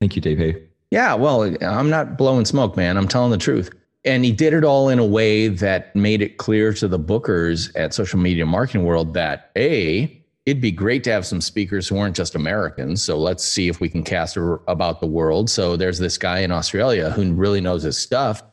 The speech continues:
Speaker 2: Boom, let's bring him on. Let's bring that value. Let's bring that totally different point of view, geographic point of view,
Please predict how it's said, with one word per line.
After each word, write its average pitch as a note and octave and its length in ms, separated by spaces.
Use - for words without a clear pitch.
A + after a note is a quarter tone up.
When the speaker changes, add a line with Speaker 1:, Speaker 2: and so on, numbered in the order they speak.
Speaker 2:
Boom, C3+ 540
let's C3+ 180
bring C#3 320
him D3+ 240
on. F#2 240
Let's A#2 160
bring C3 320
that A#2+ 340
value. A2 680
Let's C3+ 280
bring D3+ 400
that A#2 420
totally D#3 540
different B2 840
point A#2+ 240
of A2 140
view, G#2+ 300
geographic B2+ 720
point D3 200
of B2+ 60
view, C#3 320